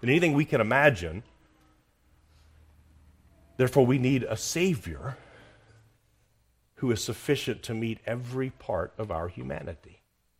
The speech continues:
We need a God-man. In Luke's gospel, he records for us the, the, this, this glorious event. And I, I, I, when, when I get to heaven, there's a number of conversations I want to have, but one of the ones I want to meet is Simeon.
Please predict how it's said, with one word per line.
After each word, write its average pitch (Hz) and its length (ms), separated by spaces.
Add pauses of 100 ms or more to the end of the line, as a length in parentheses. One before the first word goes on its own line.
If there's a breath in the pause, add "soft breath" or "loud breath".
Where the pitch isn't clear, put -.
(1600)
We 113 100
need 110 100
a 113 60
God-man. 110 500 (2000)
In 101 140
Luke's 120 240
gospel, 90 560 (1120)
he - 180
records 123 460
for 104 200
us 95 220
the, 113 120
the, 107 180
this, 113 300
this 120 180
glorious 147 440
event. 92 320 (160)
And 117 200 (800 soft breath)
I, 117 60
I, 123 540
I, 131 40 (100)
when, 135 200
when 131 140
I 123 60
get 131 160
to 120 80
heaven, 110 260
there's 110 200
a - 20
number 120 240
of 98 100
conversations 107 600
I 95 60
want 95 180
to 87 60
have, 92 320
but 101 100
one 131 180
of 139 80
the 117 80
ones 110 240
I 101 80
want 101 240
to 101 80
meet 98 200
is 82 100
Simeon. 80 480